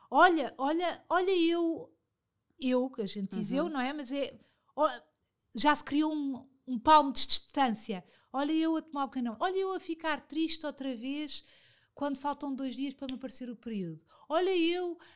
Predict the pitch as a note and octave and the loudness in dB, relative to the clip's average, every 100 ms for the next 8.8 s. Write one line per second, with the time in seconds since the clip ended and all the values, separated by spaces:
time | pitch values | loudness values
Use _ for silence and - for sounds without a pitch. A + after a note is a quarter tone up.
0 | - C4 C4 D4+ D#4 D4+ C#4+ C#4+ - E3+ | -8 -4 0 2 2 -2 -4 -8 -8 -8
1 | E3+ F#3+ G#3 C4+ D#4 D#4+ E4 F4 F4+ F4+ | -8 -8 -6 -6 -6 -8 -10 -10 -10 -12
2 | F#4 F#4 D4 G#3+ A#3 C#4+ D#4+ D4+ F4+ G4 | -8 -4 -2 -2 -2 -6 -4 -2 0 0
3 | G4+ G4 E4 C4+ C#4 E4+ G3 G3 F4+ F#4 | -2 -4 -2 -2 -4 -6 -6 0 2 2
4 | G4 - - G3+ G#3 G#3 G#3 G#3 A3 A3 | -4 -10 -6 -2 0 2 4 6 6 6
5 | F4+ - - - - - - _ _ _ | 6 6 4 -2 -14 -18 -20 _ _ _
6 | _ _ _ _ C#4 D#4 G4 A4 A4 G#4 | _ _ _ _ 0 8 8 6 4 2
7 | G#4 F4+ F#4+ F4+ C#4 F4+ E4+ - C4+ D4+ | 4 4 4 4 0 2 0 -2 -4 0
8 | - - G3+ F#4+ D4 A3 - C#4 | 0 0 2 4 4 4 0 -8